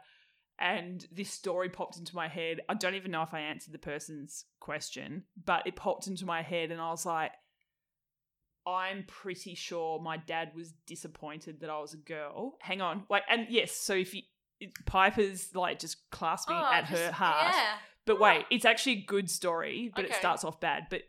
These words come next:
Speaker 1: that's how,
Speaker 2: Yeah,
Speaker 1: you
Speaker 2: well, it
Speaker 1: know,
Speaker 2: starts
Speaker 1: yeah,
Speaker 2: off
Speaker 1: yeah.
Speaker 2: as bad as any story can start.
Speaker 1: Correct.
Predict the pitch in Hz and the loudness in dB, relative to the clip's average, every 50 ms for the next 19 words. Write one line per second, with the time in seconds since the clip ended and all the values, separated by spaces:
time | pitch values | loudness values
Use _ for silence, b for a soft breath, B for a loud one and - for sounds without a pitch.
0 | - - - 180 - - - 185 156 160 156 151 - - 220 233 - 160 175 220 | -10 -6 -4 -4 -4 -4 -6 -6 -4 -2 0 0 0 0 2 0 0 0 2 4
1 | 269 254 240 220 254 - 214 170 156 233 233 220 202 - - 220 208 208 214 214 | 4 4 4 2 0 0 2 4 6 6 6 4 2 -2 0 2 4 4 4 2
2 | 214 208 - - - 226 214 202 202 226 220 - - 208 202 202 202 196 196 220 | 0 -4 -8 -6 -6 -6 -4 -4 -6 -8 -8 -8 -6 -6 -6 -6 -8 -10 -10 -14
3 | 208 196 - - 208 185 185 185 - - - - - 233 214 175 170 - - - | -16 -14 -12 -8 -6 -6 -4 -4 -6 -8 -8 -4 2 4 4 4 2 0 -6 -12